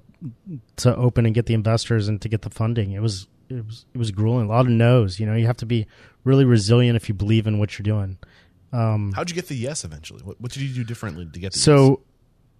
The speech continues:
Speaker 1: I took out an S B A. Um, and I also had a, some limited partners. So with the limited partners, usually the way an S B A works is you go in and, um, you get an S B A loan, which is hard for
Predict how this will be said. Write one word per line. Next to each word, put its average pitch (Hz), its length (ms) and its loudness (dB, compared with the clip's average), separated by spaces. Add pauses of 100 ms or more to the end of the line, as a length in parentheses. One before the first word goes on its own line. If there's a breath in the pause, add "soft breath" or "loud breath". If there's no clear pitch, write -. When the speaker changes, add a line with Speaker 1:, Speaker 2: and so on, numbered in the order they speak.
(160)
Speaker 1:
I 127 100 4
took 151 260 2
out 135 120 8
an 131 80 8
S 123 180 4
B 120 180 2
A. 95 180 -4 (840)
Um, 107 580 4 (680)
and 131 140 8
I 123 100 8
also 127 240 4
had 113 140 4
a, 107 240 0
some 117 260 0
limited 110 260 2
partners. 117 560 -4
So - 240 0
with 120 120 4
the 123 60 4
limited 123 360 4
partners, 117 460 0
usually 131 380 0
the 120 80 0
way 117 160 2
an 113 60 0
S 113 180 -2
B 123 140 0
A 110 80 2
works 113 280 0
is 104 180 -4 (320 loud breath)
you 120 140 2
go 117 260 6
in 113 200 2
and, 104 240 -4 (320 soft breath)
um, 110 200 0
you 107 100 0
get 113 140 2
an 113 80 2
S 113 160 0
B 113 200 0
A 107 80 0
loan, 104 240 -2
which 107 200 -6
is 98 220 -6 (640)
hard 123 360 2
for 98 340 -2